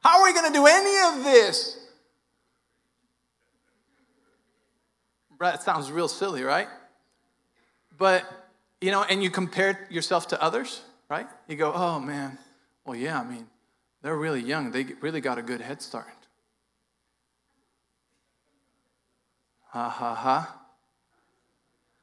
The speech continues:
And then you learn about God times and Kairos moments, and you go, "I don't need to be afraid. I don't need to be stressed out," because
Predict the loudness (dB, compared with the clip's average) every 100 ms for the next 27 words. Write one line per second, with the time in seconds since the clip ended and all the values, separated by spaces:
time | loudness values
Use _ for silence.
0 | _ _ _ -12 -8 -6 -4 -4 -4 0
1 | 0 0 -2 -2 -4 -8 -6 -6 -8 -10
2 | -10 -12 -4 -2 -2 -4 -8 -8 -8 -10
3 | -10 -12 -8 -8 -10 -16 -20 _ _ _
4 | _ _ _ _ _ _ _ -10 -8 -8
5 | -12 _ _ _ _ _ _ _ _ _
6 | _ -18 -12 -8 -8 -10 -12 -12 -10 -8
7 | -8 -10 -10 -10 -10 -10 -10 -12 -12 -14
8 | -12 -14 -10 -8 -10